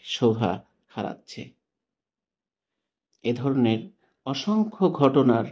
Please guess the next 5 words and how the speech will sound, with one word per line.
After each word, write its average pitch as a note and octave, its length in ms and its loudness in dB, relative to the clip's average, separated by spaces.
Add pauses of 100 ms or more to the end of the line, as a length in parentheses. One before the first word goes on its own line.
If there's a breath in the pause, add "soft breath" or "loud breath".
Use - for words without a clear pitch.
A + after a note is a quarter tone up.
(360 soft breath)
নজির B2+ 600 2 (280)
আমার B2+ 340 0 (140)
চারপাশে A2+ 760 -4 (380)
দেখতে - 300 -6
পাই। - 260 -8